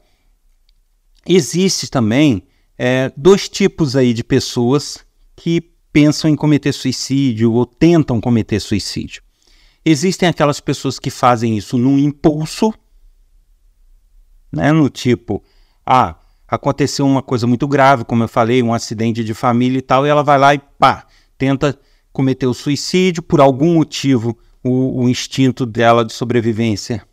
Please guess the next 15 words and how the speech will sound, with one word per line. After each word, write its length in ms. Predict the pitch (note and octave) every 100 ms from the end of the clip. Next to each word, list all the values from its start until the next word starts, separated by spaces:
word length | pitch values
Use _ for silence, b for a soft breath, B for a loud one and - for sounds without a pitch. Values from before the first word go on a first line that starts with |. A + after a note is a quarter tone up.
| _ _ _
fica 320 | - A#2 -
inabilitado 800 | A#2+ A#2 A2+ B2 B2+ C#3+ D3 D#3
e 80 | D#3+
ela 160 | D#3 D#3
consegue, 500 | E3 D3+ - C#3 C#3
ela 140 | C#3
se 160 | - C#3+
mata. 340 | G2 - _ _ _ _ _ _
Isso 140 | _ -
pode 200 | A#2+ A2
acontecer. 580 | C3 C#3 B2+ G#2+ - - _ _ _ _ _ _ _
Mas, 760 | F#3 F3 C3 D3 F3 - - - _ _ _ _ _ C#3+ _ _ _ _ _
por 160 | G3+
outro 300 | D3 C#3+ F3
lado, 440 | E3+ D3 D3+ D#3